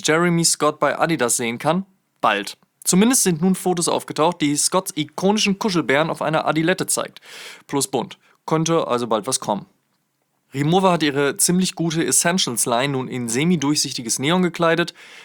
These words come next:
droppt nächste Woche und für alle Luxus-Sportwagen-Fans unter uns,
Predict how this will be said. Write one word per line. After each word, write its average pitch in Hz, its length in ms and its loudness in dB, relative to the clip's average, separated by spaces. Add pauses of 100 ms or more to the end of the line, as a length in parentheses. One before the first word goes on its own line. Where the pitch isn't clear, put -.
(160)
droppt - 260 0
nächste 113 300 -4
Woche 165 240 2
und 165 260 2
für - 280 -2
alle 175 180 4
Luxus-Sportwagen-Fans 147 1400 0
unter 143 220 -4
uns, 143 240 -2